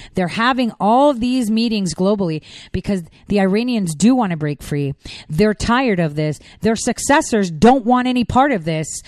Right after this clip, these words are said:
It's twenty nineteen. We shouldn't be like this. These are the conversations that are being had behind closed doors. These are the conversations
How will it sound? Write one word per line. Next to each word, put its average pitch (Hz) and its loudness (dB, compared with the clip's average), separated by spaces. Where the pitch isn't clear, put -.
It's 208 -6
twenty 269 0
nineteen. 262 -2
We 196 0
shouldn't 247 2
be 269 2
like 202 -2
this. 160 -2
These 294 0
are 302 2
the 226 -2
conversations 240 -4
that 202 -4
are 196 -2
being 220 -4
had 214 -4
behind 190 -4
closed 180 0
doors. 180 -4
These 254 0
are 285 2
the 247 -2
conversations 240 -2